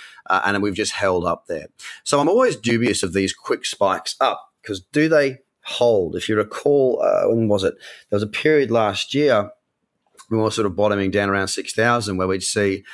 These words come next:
the market spike up. And these were artificial. I don't know why they were artificial, but th-, they were artificial because what would happen is that over a very short period of time,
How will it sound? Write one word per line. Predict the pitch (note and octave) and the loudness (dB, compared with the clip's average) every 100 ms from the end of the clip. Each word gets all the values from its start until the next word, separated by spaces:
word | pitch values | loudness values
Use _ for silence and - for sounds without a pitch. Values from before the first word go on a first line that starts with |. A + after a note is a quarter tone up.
| - - - | -20 -12 -2
the | |
market | G#2 F#2+ F#2+ | 0 0 -2
spike | - - G#2+ F#2 E3+ | -4 -2 -2 0 2
up. | C3+ - - - - | 2 0 -10 -18 -6
And | B2+ | -2
these | F3+ | 0
were | A3 | 0
artificial. | E3+ C3 - - - G#2 D2+ - | 0 0 -2 -2 0 0 -2 0
I | |
don't | B2+ | 0
know | F3 | 2
why | F#3+ F3+ F3+ | 0 0 2
they | C#3+ | 4
were | A2+ | 4
artificial, | G2+ F2+ - F2+ D3 - | 2 0 -4 -4 -2 -4
but | G2+ | -4
th-, | G#2+ A2+ | -4 0
they | A#2+ | 2
were | B2 | 2
artificial | D#3 D#3+ D3 C3 | 0 -2 -4 -2
because | A2+ A2 A2 | -4 -4 -4
what | G#2+ G#2 | -2 -2
would | F2+ | -2
happen | E3 F3 A#2 | -2 -2 -4
is | G#2+ F#2+ | -4 -2
that | G2+ | 0
over | G2 | 0
a | G2 | 0
very | F#3 | 0
short | E3+ - C#3 - | 0 2 0 -2
period | - G#2 F2+ | -4 -2 -4
of | - | -6
time, | - G#3 A#2 G#2 | -4 -2 0 -4